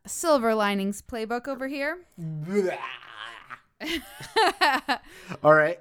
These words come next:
Speaker 2: And then we've got, uh, Robert Downey Junior My pick was Zodiac. I don't know what your pick was. I'm sure he's on yours.
Speaker 1: Nope.
Speaker 2: <gasps> You didn't even have one for Robert Downey Junior.
Speaker 1: No,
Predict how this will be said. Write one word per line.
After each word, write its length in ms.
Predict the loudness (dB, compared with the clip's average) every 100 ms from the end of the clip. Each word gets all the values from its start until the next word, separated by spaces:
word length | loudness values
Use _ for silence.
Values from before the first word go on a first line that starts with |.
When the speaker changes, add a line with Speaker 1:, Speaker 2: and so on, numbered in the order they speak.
| -6
Speaker 2:
And 140 | -6
then 100 | -4
we've 220 | -4 -4
got, 340 | 0 0 0 -4
uh, 200 | -4 -4
Robert 300 | 0 0 0
Downey 220 | -6 -8
Junior 440 | -4 -4 -2 -4 -8
My 160 | -2 -2
pick 220 | 0 -4
was 120 | -6
Zodiac. 600 | -4 -2 0 -2 -6 -10 -12 -4
I 80 |
don't 120 | -2 0
know 100 | -2
what 120 | -2
your 140 | 0 6
pick 260 | 4 4
was. 240 | -6 -8 -8
I'm 120 | -12
sure 380 | -10 -4 2 2
he's 200 | 0 -8
on 200 | -12 -14
yours. 260 | -18 -20 _ -18
Speaker 1:
Nope. 240 | -10 -10 -12 _
Speaker 2:
<gasps> 300 | -6 -6 -6 -14 _ _
You 120 | -10
didn't 160 | -6 -6
even 140 | -2
have 180 | 0 0
one 180 | -2 -6
for 180 | -2 2
Robert 280 | 2 2 -2
Downey 260 | -2 -4
Junior. 240 | -4 -6 -4
Speaker 1:
No, 340 | -4 -4 -6